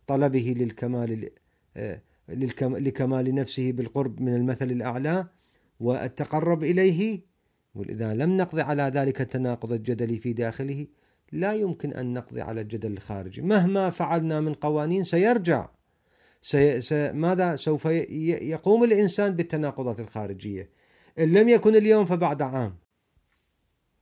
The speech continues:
إن لم يكن بعد عام فبعد عامين. ما هو الحل ال-، الإسلامي؟ الحل الإسلامي لحل هذه المشكلة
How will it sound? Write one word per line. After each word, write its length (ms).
إن 100
لم 140
يكن 240
بعد 220
عام 260
فبعد 340
عامين. 480
ما 140
هو 220
الحل 420
ال-، 180
الإسلامي؟ 640
الحل 420
الإسلامي 640
لحل 840
هذه 380
المشكلة 540